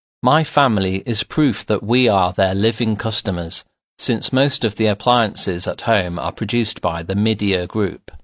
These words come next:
Old appliances in our home still exist and function well.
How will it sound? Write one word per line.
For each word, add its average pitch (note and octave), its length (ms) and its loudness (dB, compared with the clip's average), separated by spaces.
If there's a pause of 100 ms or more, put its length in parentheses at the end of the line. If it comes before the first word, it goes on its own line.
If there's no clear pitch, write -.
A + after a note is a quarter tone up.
(1040)
Old C#3+ 260 4
appliances B2 800 0
in G2+ 220 0
our F#2 240 0
home F#2+ 340 0
still A#2+ 300 0
exist - 520 -2
and F2+ 160 -6
function G2 480 -4
well. F#2 400 -2